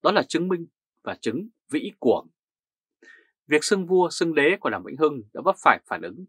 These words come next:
của xã hội. Vì vậy, anh ta rút lại từ Đức Vua trong bộ phim Đức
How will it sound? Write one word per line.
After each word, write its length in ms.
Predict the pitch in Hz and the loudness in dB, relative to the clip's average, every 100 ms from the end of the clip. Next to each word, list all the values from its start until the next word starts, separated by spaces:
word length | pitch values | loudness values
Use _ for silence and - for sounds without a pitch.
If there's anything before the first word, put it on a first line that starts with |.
| _ | _
của 240 | 135 98 - | -6 -6 -6
xã 220 | - 107 | 0 0
hội. 240 | 127 98 - _ _ _ _ _ _ _ | 2 -4 -8 _ _ _ _ _ _ _
Vì 100 | 135 | 6
vậy, 180 | 143 - _ | 6 6 _
anh 220 | 151 135 | -8 2
ta 300 | 131 117 110 _ | 4 4 2 _
rút 240 | - 202 - | -2 -2 2
lại 160 | 135 - | 0 2
từ 260 | 120 101 - _ - | 0 0 -6 _ -4
Đức 160 | 190 - | -4 -4
Vua 340 | 123 131 117 95 _ _ _ | 0 2 2 -4 _ _ _
trong 180 | - 165 | -2 0
bộ 120 | 107 - | 0 0
phim 280 | 160 131 120 _ - | 0 0 -6 _ -6
Đức 160 | 214 | -6